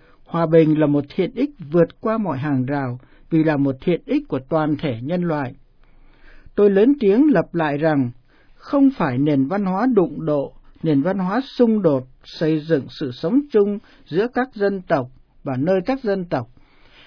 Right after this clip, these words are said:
nhưng là nền văn hóa gặp gỡ, nền văn hóa đối thoại. Nền văn hóa này là con đường duy nhất dẫn đến hòa bình. Ước gì tiếng kêu hòa bình vọng lên cao để đạt tới con tim của mọi người,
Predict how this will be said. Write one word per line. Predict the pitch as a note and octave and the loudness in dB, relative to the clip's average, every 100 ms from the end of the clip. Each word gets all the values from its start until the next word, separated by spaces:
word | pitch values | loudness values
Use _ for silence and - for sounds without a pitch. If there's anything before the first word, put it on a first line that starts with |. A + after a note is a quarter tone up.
| - | 0
nhưng | A3+ A#3+ | 4 4
là | F3 | 4
nền | D3+ D#3 C#3+ | 2 2 2
văn | D3 G#3+ A3 | 0 0 -2
hóa | A3 A3 C4 | -2 -2 -2
gặp | E3 B2+ | -2 -6
gỡ, | C#3 D3+ E3 C4+ - _ - | -4 -2 0 -4 -6 _ -4
nền | C#3 B2+ | -2 -2
văn | F3+ F#3 | -4 -2
hóa | F3 E3 A3 A#3 | -2 -2 -2 0
đối | F3+ C#4+ D4+ | 0 0 -2
thoại. | G3 D3+ B2+ - - - | -4 -4 -6 -14 -14 -4
Nền | D3 C#3 | -2 0
văn | F3+ F#3 | -2 -4
hóa | F3+ B3 | -2 0
này | A#3+ C3 | 0 0
là | B2 - | -4 -4
con | G3+ G#3 F3+ | -2 -2 2
đường | D#3 B2 A#2 | 2 0 -2
duy | F#3 | -2
nhất | F3+ A3+ - | 0 -2 -4
dẫn | D#3 E3 G3 | -4 -2 0
đến | E3+ | 0
hòa | A3+ F3+ | 0 -2
bình. | C#3 C#3 B2+ A#2 _ _ _ _ _ _ _ - - - | -2 -2 -4 -6 _ _ _ _ _ _ _ -20 -6 -2
Ước | D4 A3 | 0 2
gì | E3+ D#3+ D#3+ | 2 4 2
tiếng | A3 C4+ | 0 0
kêu | B3+ A#3 | 0 -2
hòa | G3+ E3+ | -2 0
bình | D3+ D3 C#3 | 2 4 4
vọng | C#3 D3+ C#3 | 2 -2 -4
lên | D#3 A3 G#3+ | -2 -2 -2
cao | - G#3 G3+ G#3 - - D3+ | -4 -2 -2 -4 -10 -12 -4
để | C#3+ | -4
đạt | D3+ D#3+ - | -2 -4 -2
tới | A3 C4+ - | -2 -2 -2
con | A#3 A#3 | -2 -2
tim | A3+ A#3+ A#3 A3+ | -2 0 0 0
của | C#3+ | -2
mọi | C3+ D3+ C#3 | -2 -2 0
người, | D3+ C#3+ B2+ | 0 0 -2